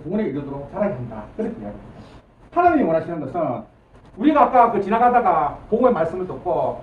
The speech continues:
우리가 거듭났지 않습니까? 하나님 생명 받았거든요. 정말 중요하고 큰 일이거든요. 이 하나님 생명이 하나님 말씀 안에서 말씀을 먹고 살아가지고 하나님 원하시는 온전한 구원에 이르러야 된다는 거죠.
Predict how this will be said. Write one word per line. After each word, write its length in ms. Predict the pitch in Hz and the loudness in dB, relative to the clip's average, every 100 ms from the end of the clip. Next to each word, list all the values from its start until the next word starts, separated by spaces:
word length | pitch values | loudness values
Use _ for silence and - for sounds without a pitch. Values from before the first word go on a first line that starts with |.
| - | -6
우리가 180 | 175 - | -4 -2
거듭났지 340 | 175 254 254 220 | -2 -2 -2 -4
않습니까? 360 | 208 120 - - - | -6 -14 -16 -20 -18
하나님 260 | - 349 285 | 0 0 0
생명 260 | 359 466 208 | -2 -4 -6
받았거든요. 380 | 190 151 - - - - | -10 -12 -18 -18 -20 -18
정말 260 | 156 190 - | -2 0 0
중요하고 360 | 185 175 208 - | -2 -2 -2 -4
큰 180 | - 240 | -8 -10
일이거든요. 360 | - - - - - - | -10 -14 -14 -16 -18 -2
이 100 | 302 | 0
하나님 380 | - 359 349 262 | 4 8 8 6
생명이 600 | 262 214 170 220 180 - - - | 2 0 0 -2 -4 -6 -12 -2
하나님 260 | 320 320 311 | 4 6 6
말씀 340 | - 233 311 | 4 2 4
안에서 500 | 339 302 202 196 151 156 | 4 4 4 0 0 0
말씀을 380 | 214 294 330 277 | 0 2 2 4
먹고 240 | - - | 4 4
살아가지고 580 | 220 190 165 - 170 151 - - | 2 2 0 -2 -4 -4 -8 -2
하나님 340 | 320 320 294 202 | 4 6 8 6
원하시는 300 | 190 208 202 196 | 2 0 -2 0
온전한 520 | 180 208 240 254 247 | 2 2 4 2 0
구원에 340 | 165 214 208 - | -2 -2 -4 -4
이르러야 280 | 269 359 262 | 2 4 2
된다는 280 | 113 101 | -2 -10
거죠. 100 | - | -14